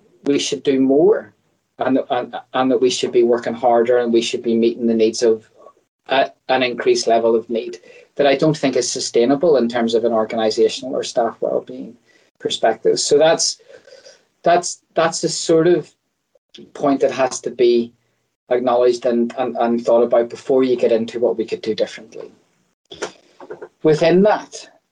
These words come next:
I think in terms of individual clinical practice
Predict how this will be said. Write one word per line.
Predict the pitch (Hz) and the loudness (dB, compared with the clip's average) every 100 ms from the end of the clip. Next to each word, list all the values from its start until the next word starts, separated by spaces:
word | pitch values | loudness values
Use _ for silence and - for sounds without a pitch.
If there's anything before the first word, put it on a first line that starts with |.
| - | -2
I | 147 | 0
think | 147 170 165 | 0 -2 0
in | 180 | -2
terms | 151 160 156 151 | 0 0 2 2
of | 143 - | 0 0
individual | 143 143 143 143 127 - 147 135 - _ _ _ _ _ - | -4 -2 -2 0 -2 0 -2 -2 -8 _ _ _ _ _ -8
clinical | - 139 139 131 | 0 0 0 -2
practice | 135 120 - 113 - - - | 0 -2 -2 -6 -6 -12 -16